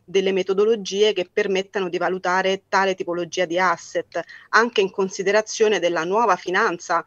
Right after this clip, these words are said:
che si rende necessaria per la gestione di questi crediti. Chiaramente in questo senso svolgono un ruolo importante i dati storici relativi alla performance dei crediti ristrutturati,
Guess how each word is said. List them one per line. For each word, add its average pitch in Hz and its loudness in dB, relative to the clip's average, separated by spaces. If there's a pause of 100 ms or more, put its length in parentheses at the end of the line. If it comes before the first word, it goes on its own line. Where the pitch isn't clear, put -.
(180)
che 180 -10
si - -6
rende 180 0
necessaria 175 -2
per 170 -4
la 156 -2
gestione 170 -8
di 165 -6
questi 165 -8
crediti. 165 -6 (880)
Chiaramente 226 4
in 180 -4
questo 202 0
senso 202 0
svolgono 175 -2
un 180 -2
ruolo 185 2
importante 190 -2
i - 0
dati 180 -2
storici 170 -2 (240)
relativi 175 -2
alla 165 0
performance 165 -6
dei 165 -8
crediti 175 -6
ristrutturati, 170 -4